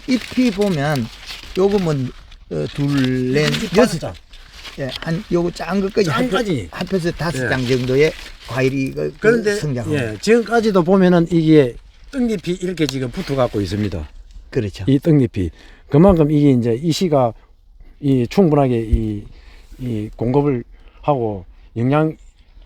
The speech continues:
Speaker 2: 공급이 충분하게 이 잎에서 저장이 돼 가지고 지금 이 원활하게 지금, 음, 이 씨가 안 떨어지고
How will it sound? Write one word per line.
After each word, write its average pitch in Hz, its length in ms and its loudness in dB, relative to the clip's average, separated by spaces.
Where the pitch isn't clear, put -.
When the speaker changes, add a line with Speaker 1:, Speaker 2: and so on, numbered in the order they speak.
Speaker 2:
공급이 147 360 -2
충분하게 156 400 0
이 143 240 -4
잎에서 135 400 -2
저장이 151 360 2
돼 151 140 2
가지고 113 400 -2
지금 104 440 -8
이 107 360 -8
원활하게 139 500 2
지금, 104 460 -8
음, 95 300 -10
이 143 80 -8
씨가 135 340 -2
안 120 100 -4
떨어지고 113 540 -2